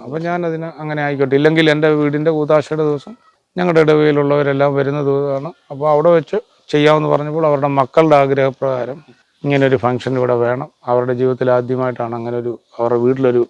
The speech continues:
ഫംഗ്ഷൻ ഒന്നും ചെയ്തിട്ടില്ല. അപ്പോൾ അതുകൊണ്ട് അവർക്ക് അത് വേണമെന്ന് പറഞ്ഞപ്പോൾ ഞാനതിന്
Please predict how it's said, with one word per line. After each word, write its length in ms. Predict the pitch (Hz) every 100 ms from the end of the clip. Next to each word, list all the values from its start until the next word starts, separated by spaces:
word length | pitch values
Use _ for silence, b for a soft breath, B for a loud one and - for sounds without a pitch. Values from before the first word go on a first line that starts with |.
| _ _ _ -
ഫംഗ്ഷൻ 320 | 131 123 131 123
ഒന്നും 180 | 123 120
ചെയ്തിട്ടില്ല. 420 | 139 143 131 117 117 117
അപ്പോൾ 120 | 123
അതുകൊണ്ട് 300 | 123 127 131 147 _ _
അവർക്ക് 240 | 127 123 123
അത് 80 | 127 127
വേണമെന്ന് 320 | 131 139 143
പറഞ്ഞപ്പോൾ 320 | 143 151 175 175 170
ഞാനതിന് 380 | 165 165 160